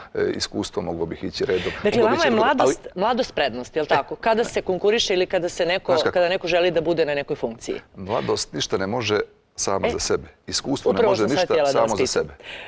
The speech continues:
Speaker 2: Ti mladi ljudi,
Speaker 1: Spoj
Speaker 2: recimo,
Speaker 1: mladosti, iskustva i
Speaker 2: koji,
Speaker 1: forma.
Speaker 2: e, su na nekim funkcijama, osim toga što imaju fakultetske diplome kojima vi, e, dajete prednost, i osim toga što su mladi, dakle, to je broj jedan, e,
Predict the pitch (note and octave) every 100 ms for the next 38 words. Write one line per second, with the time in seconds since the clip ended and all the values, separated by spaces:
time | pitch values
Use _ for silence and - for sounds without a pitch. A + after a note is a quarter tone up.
0 | - - E4+ A#3+ G3+ E3 C#3 A#2+ C#3 -
1 | G#2+ E2 F#2 D#2 - E2+ - - - F3+
2 | E3+ D#3+ - - - - - D#3+ - G#2
3 | - F3 D#3+ E3 E3 D#3 C#3+ - A#2+ G#2+
4 | A2+ - A#3 C4 G#3+ G#3 - G3 G3 E3
5 | - C#3+ C#3 - A#2+ - A#2 B2 G3 -
6 | C3 B2+ A#2+ A2 - F#2 C3+ B2 - B2+
7 | B2 G#2+ B2 B2 A#2+ - A2+ G#2+ D#3+ -
8 | - - - - - D3+ F3+ F3 F3 F3+
9 | - F#3 E3 D#3 D3 G2+ A2+ C3+ - C#3
10 | C3+ D3+ D#3 C#3+ A2